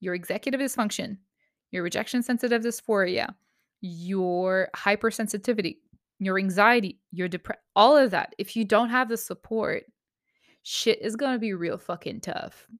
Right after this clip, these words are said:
And I know, 'cause I've been through it. And it's only when I started to approach business in a neurodivergent way and embrace it, that thing took off. And same thing, clients came to me because they were trying to hustle and grind so hard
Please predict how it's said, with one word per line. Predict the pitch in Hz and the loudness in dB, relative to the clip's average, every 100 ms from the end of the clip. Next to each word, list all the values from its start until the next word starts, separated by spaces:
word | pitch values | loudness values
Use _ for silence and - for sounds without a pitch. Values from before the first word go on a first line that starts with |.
| _ | _
And | - 196 | -4 0
I | 190 | 2
know, | 190 202 165 - _ _ _ - | 2 0 -2 -8 _ _ _ -10
'cause | 202 185 | -10 0
I've | 190 196 | 0 2
been | 208 | -4
through | 190 190 175 | -6 -6 -4
it. | - - | -6 -6
And | 202 | -4
it's | 196 185 - | -2 -4 -4
only | 202 214 220 | -2 -2 -2
when | 214 | -2
I | 190 | -4
started | 170 - 180 175 | -6 -6 -6 -6
to | - 180 165 - _ _ | -8 -12 -14 -20 _ _
approach | 180 - 196 185 185 - - | -8 -2 0 2 0 -8 -6
business | 185 180 175 156 175 - | -6 -4 -8 -8 -8 -8
in | 180 | -6
a | 175 | -6
neurodivergent | 175 175 175 165 170 170 170 - | -4 -4 -4 -4 -4 -8 -8 -6
way | 175 170 - | -4 -4 -6
and | 180 | -6
embrace | 175 175 175 190 214 - | -6 -4 0 0 0 -2
it, | 123 - _ _ _ _ _ _ | -6 -6 _ _ _ _ _ _
that | 185 - | -4 -2
thing | 190 170 165 | -6 -6 -8
took | - 151 - | -12 -12 -6
off. | 175 - - - _ _ _ _ _ - | -6 -8 -14 -20 _ _ _ _ _ -8
And | 202 196 | -6 -4
same | - 202 | -4 -4
thing, | 190 208 180 160 - - _ | -2 -4 -4 -10 -20 -20 _
clients | - 185 202 214 | -2 2 2 0
came | - 208 196 | -6 -8 -6
to | - | -6
me | 175 | -6
because | 170 170 190 170 | -8 -8 -8 -4
they | 180 | -2
were | 175 | -2
trying | 170 - 196 196 | -4 -4 -4 -2
to | 202 | -6
hustle | 185 - 185 - 190 | -4 -2 -2 -2 -4
and | 185 170 | -4 -4
grind | 175 190 185 | -2 -2 -2
so | 170 - 202 196 | -4 -2 2 2
hard | 185 208 208 180 175 196 | 2 2 4 4 0 -2